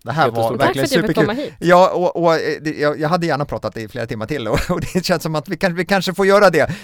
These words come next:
Speaker 1: någon annan gång. Men, men, eh, jag tror att just för det här avsnittet får det vara nog. Eh,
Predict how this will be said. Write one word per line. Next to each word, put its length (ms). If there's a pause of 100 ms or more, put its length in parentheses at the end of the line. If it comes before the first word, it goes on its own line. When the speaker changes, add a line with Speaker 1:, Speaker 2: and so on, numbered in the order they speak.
(100)
Speaker 1:
någon 160
annan 220
gång. 220
Men, 200
men, 220
eh, 240
jag 100
tror 120
att 100
just 280
för 140
det 80
här 220
avsnittet 500
får 140
det 60
vara 280
nog. 540 (100)
Eh, 240